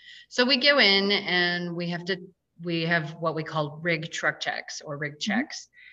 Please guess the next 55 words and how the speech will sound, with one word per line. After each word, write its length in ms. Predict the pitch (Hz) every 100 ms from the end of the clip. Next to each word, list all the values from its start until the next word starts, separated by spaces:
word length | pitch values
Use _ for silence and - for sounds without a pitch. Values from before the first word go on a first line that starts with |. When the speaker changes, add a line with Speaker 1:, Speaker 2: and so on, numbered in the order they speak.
| _
Speaker 1:
And 240 | 160 156 156
we 80 | 151
go 140 | 151
through 320 | 151 185 185
and 100 | 170
we, 220 | 165 156 -
we 200 | 165 160
make 160 | 160
sure 160 | 156 165
that 180 | 147 147
all 120 | 143
the 100 | 143
equipment's 440 | 135 214 196 190
in 60 | 175
the 80 | 156
proper 300 | 151 147 143
place 440 | - 233 214 214
and 160 | 160 147
that 120 | 139
we 100 | 151
have 120 | 147 147
enough 200 | 143 143
supplies 800 | - 156 196 190 180 175 175 170
and 180 | 151 143
that 240 | 139 -
the 100 | 147
fuel 260 | - 202 202
rigs 260 | 180 196 190
are 80 | 180
fueled 360 | 190 185 170
up 240 | 165 165 160
and 140 | 143
they're 140 | 135 135
not 240 | 160 170
filthy 720 | - 165 160 165 160 160 160 - - - -
and, 680 | 147 151 147 147 147 143 143 147
you 120 | 156
know, 160 | 139 127
there's 340 | 151 147 147 180
air 220 | 202 220
in 100 | 202
the 80 | 190
tires 800 | - - 175 180 175 170 165
and 200 | 156 147 143
oil 300 | 202 233 226
in 160 | 208 180
the 340 | 175 165 165 170
oil 240 | 185 180
pan, 360 | 180 175 170 156
you 140 | 151
know, 140 | 143 135 143
the 80 |
whole 160 | 151 190
nine 200 | 180 165
yards. 300 | 147 135 -